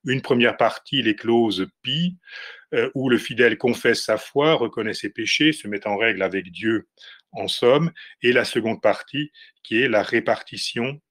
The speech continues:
euh, de l'héritage. Donc les huit cents premiers vers correspondent, euh, aux clauses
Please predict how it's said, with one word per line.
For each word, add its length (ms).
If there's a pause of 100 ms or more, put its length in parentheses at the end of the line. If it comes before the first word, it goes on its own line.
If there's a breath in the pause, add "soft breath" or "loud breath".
euh, 180
de 160
l'héritage. 520
Donc 180
les 60
huit 100
cents 340 (200)
premiers 320
vers 320
correspondent, 800 (560 loud breath)
euh, 340
aux 160
clauses 320